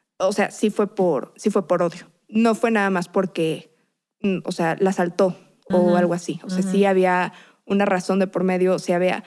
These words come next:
Speaker 1: odio de por medio y sí la mató por el hecho de ser mujer. O sea, también lo vemos con las violaciones, por ejemplo. O sea,
Speaker 2: Ujú.
Speaker 1: una mujer que encuentran que fue violada, eh, es, es evidente que es una cuestión de género.
Speaker 2: Claro.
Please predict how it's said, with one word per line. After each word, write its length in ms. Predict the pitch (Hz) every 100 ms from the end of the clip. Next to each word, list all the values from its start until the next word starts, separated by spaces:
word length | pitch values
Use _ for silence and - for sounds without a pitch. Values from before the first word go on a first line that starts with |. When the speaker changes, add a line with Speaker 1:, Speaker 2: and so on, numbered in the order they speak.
| - _ -
Speaker 1:
odio 260 | 202 220
de 100 | 208
por 160 | 196 190
medio 220 | 190 190
y 40 |
sí 100 | 202 220
la 80 | 269
mató 380 | 196 - 196
por 140 | - 170
el 80 | 170
hecho 160 | -
de 60 | 185
ser 80 | 170
mujer. 220 | 185 339
O 40 |
sea, 120 | 165 151
también 220 | 185 202
lo 40 |
vemos 220 | 196 196 -
con 120 | 170
las 120 | 165
violaciones, 440 | 160 165 226 220
por 140 | - -
ejemplo. 300 | 202 196 - 202
O 100 | 202
sea, 200 | 185 170
Speaker 2:
Ujú. 80 |
Speaker 1:
una 120 | 196 202
mujer 240 | 196 202
que 80 | 202
encuentran 380 | 202 202 190 175
que 80 |
fue 140 | - 190
violada, 460 | 196 208 196 220 - - _ _ _ _ _ _
eh, 300 | 139 147 - - - -
es, 240 | 208 - -
es 120 | 220
evidente 340 | 220 190 190
que 60 | -
es 60 |
una 100 | 190
cuestión 200 | 185 -
de 60 | 175
género. 260 | 170 - - _ _ -
Speaker 2:
Claro. 380 | 220 208 156